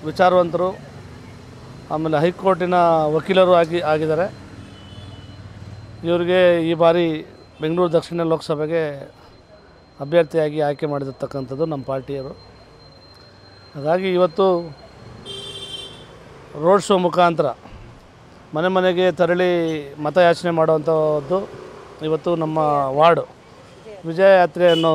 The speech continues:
ಒಂದು ಸಂಕಲ್ಪವನ್ನು ಹೊತ್ತಿ ಇವತ್ತು ನಮ್ಮ ವಾರ್ಡ್ಗೆ ರ್ಯಾಲಿಯನ್ನು ಮಾಡಿದ್ದೀವಿ. ಈ ಎಲ್ಲ ನನ್ನ ವಾರ್ಡಿನ ಜನ, ಜನ ಅವ್ರಿಗೆ ನೀವೇ ನೋಡಿದ್ರಿ, ಇವತ್ತು ಎಷ್ಟು ಅದ್ಧೂರಿಯಾಗಿ ಅವ್ರಿಗೆ ಸ್ವಾಗತವನ್ನು ಬಯಸ್ತಾ ಇದ್ದಾರೆ.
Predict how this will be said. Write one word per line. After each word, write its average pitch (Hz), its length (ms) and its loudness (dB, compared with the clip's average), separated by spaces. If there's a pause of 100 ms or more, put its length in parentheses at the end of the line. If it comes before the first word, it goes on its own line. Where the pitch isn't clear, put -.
(100)
ಒಂದು 151 200 -4
ಸಂಕಲ್ಪವನ್ನು 165 640 0
ಹೊತ್ತಿ 165 260 0 (520)
ಇವತ್ತು 160 240 -2
ನಮ್ಮ 156 180 -4
ವಾರ್ಡ್ಗೆ 165 300 2 (1040)
ರ್ಯಾಲಿಯನ್ನು 170 440 4
ಮಾಡಿದ್ದೀವಿ. 156 340 -2 (1600)
ಈ 160 40 -4 (140)
ಎಲ್ಲ 202 120 6 (480)
ನನ್ನ 170 120 0 (100)
ವಾರ್ಡಿನ 180 320 4 (760)
ಜನ, 160 120 0 (320)
ಜನ 160 120 0 (300)
ಅವ್ರಿಗೆ 156 280 0 (540)
ನೀವೇ 175 180 0 (160)
ನೋಡಿದ್ರಿ, 165 280 2 (260)
ಇವತ್ತು 151 220 -4 (120)
ಎಷ್ಟು 151 380 -2
ಅದ್ಧೂರಿಯಾಗಿ 156 520 -2
ಅವ್ರಿಗೆ 139 320 -10
ಸ್ವಾಗತವನ್ನು 139 560 -6 (200)
ಬಯಸ್ತಾ 127 300 -10
ಇದ್ದಾರೆ. 123 180 -12